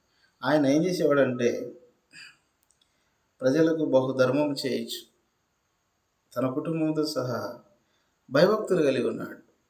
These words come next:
తన కుటుంబంతో సహా భయభక్తులు కలిగి ఉన్నాడు. అంటే, నీతి మార్గంలో నడుస్-, నడచాల. అంటే, ఆయన, ఆయనకు ఆయన దాన ధర్మం చేసి,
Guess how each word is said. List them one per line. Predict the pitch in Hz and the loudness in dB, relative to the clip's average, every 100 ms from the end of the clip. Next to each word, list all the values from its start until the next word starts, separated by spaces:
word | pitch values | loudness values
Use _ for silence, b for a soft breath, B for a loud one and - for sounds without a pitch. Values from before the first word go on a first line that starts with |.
| _ _ _ _ _ _ - | _ _ _ _ _ _ -16
తన | 120 | -12
కుటుంబంతో | 123 135 143 143 135 127 | -8 -6 -2 -2 -2 -6
సహా | 131 131 180 202 - - | -6 -6 -6 -8 -8 2
భయభక్తులు | 135 156 151 143 117 | 4 4 0 -4 -4
కలిగి | 110 - | -4 -6
ఉన్నాడు. | - - - _ 113 | -12 -16 -20 _ -12
అంటే, | 139 247 - b b b 240 | -8 -8 -10 b b b -6
నీతి | 240 247 - | -2 -2 -2
మార్గంలో | 240 233 220 214 196 | 0 0 0 -2 -2
నడుస్-, | 160 160 - 143 | -2 -2 -4 -6
నడచాల. | 135 147 160 147 - 120 | -4 -2 0 0 -2 -6
అంటే, | 131 - | -6 -4
ఆయన, | 117 127 151 151 135 - | -2 0 0 -2 -4 -6
ఆయనకు | 117 123 147 170 175 165 - | -6 -2 -2 -2 -4 -6 -4
ఆయన | 120 120 117 180 294 _ b b b 135 | -4 -4 -6 -8 -10 _ b b b -2
దాన | 131 135 | 0 2
ధర్మం | 139 139 127 120 | 0 0 -2 -4
చేసి, | 113 - 294 - | -6 -6 -8 -8